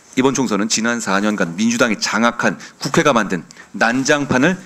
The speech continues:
심판하는 국회 심판 선거가 될 것입니다. 우리 국민의힘은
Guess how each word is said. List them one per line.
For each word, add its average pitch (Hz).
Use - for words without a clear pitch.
심판하는 135
국회 -
심판 143
선거가 120
될 117
것입니다. 82
우리 131
국민의힘은 120